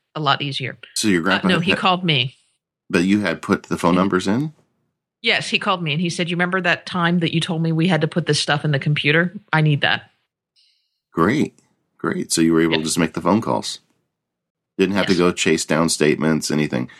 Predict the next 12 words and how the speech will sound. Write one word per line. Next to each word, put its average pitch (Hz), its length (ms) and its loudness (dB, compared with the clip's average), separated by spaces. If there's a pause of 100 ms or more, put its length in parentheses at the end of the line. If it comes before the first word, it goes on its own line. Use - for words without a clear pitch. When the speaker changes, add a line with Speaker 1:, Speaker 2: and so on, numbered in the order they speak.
(140)
Speaker 2:
So - 140 -2
you 156 80 2
could 127 140 2
be, 117 100 4
like, 82 260 0
out 90 180 4
Speaker 1:
Nope. - 100 -2
Speaker 2:
somewhere 65 580 0 (480)
and 73 560 2
lose 80 300 2
your 71 100 2
wallet 57 340 0